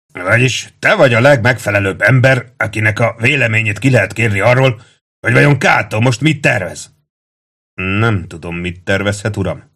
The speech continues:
Maximus elgondolkodva bólintott. De ismered őt? Nagyra értékelném, ha elmondanád, mit gondolsz ez ügyben. Szerinted mit fog tenni? Lehet, hogy már hallott? De tegyük fel, hogy életben van.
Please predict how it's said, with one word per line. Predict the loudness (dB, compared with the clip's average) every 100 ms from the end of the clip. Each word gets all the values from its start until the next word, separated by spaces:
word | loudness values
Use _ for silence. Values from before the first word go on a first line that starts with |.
| _ _ _ _ _ _ _ _ _ _
Maximus | -6 -6 -2 -2 -2 -2
elgondolkodva | -2 -2 -4 -8 -8 -8 -6
bólintott. | -6 -8 -8 -12 -16 _ _ _ _ -18
De | -2 0 2
ismered | 0 -2 -2 -2 -4
őt? | -10 -12 -14 _ _ _ _ _
Nagyra | -4 0 2 2
értékelném, | 0 -2 -2 0 0 0 -4 -14 _ _ _
ha | 2 2 0
elmondanád, | 0 2 0 0 0 2
mit | 2 2
gondolsz | -2 -2 -2 -2 -2
ez | -2 -2
ügyben. | -8 -10 -14 _ _ _ _ _ _ _
Szerinted | -8 -4 0 0
mit | 0
fog | -4 -6
tenni? | -10 -12 _ _ _ _ _ _ _ _ _
Lehet, | -10 -4 -2
hogy | 0
már | 0 -2
hallott? | -2 -2 -2 -6 -20 _ _ _ _ _ -20 -12 -6
De | -2 -2
tegyük | 0 -2 -2
fel, | 0 2
hogy | 2
életben | 2 0 -2 -10
van. | -12 -20